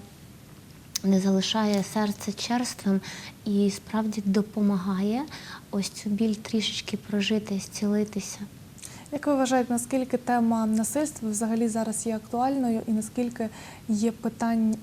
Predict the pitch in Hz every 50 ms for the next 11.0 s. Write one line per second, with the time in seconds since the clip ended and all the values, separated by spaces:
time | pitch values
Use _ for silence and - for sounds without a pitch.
0 | - - - 226 - - 240 233 240 233 233 220 214 226 220 - 226 214 - 220
1 | 220 220 220 220 214 202 208 202 220 202 208 233 240 240 233 - - - 226 214
2 | 214 220 220 202 208 214 208 220 208 208 214 208 208 214 - 220 202 208 196 185
3 | - 202 202 202 - - 208 202 202 202 202 202 - 208 208 208 226 233 - -
4 | - - - - - - - - - - - - - - - - - - 240 220
5 | 226 233 233 226 226 220 214 196 196 - - - - - - - - - 233 220
6 | 226 220 247 226 240 233 - - 208 214 214 240 294 - - - - 247 226 214
7 | 214 208 214 - - - 233 220 220 214 214 214 214 - 240 220 208 208 214 -
8 | - - 214 202 202 202 196 196 - - - 214 208 202 202 202 202 196 196 202
9 | 196 196 196 196 185 185 190 - - - - - - - - - 202 196 190 185
10 | 190 - - - 214 202 - - - 214 202 - - - - 202 202 208 214